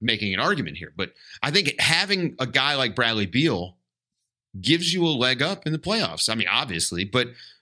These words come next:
you know, is Julius Randle gonna be that guy for the Knicks? I, we know who it is for the Wizards if he's healthy. Oh, at least, and if it's not Russ. Okay. 'Cause Russ has been great. I, I will, I wanna give him a, a lot of credit.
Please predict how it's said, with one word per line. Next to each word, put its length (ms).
you 80
know, 160
is 160
Julius 380
Randle 260
gonna 180
be 140
that 140
guy 120
for 120
the 100
Knicks? 300
I, 240
we 160
know 280
who 200
it 60
is 140
for 120
the 80
Wizards 520
if 180
he's 160
healthy. 420
Oh, 120
at 100
least, 400
and 120
if 300
it's 160
not 200
Russ. 440
Okay. 200
'Cause 140
Russ 220
has 120
been 200
great. 280
I, 160
I 120
will, 260
I 240
wanna 220
give 160
him 120
a, 80
a 80
lot 280
of 60
credit. 300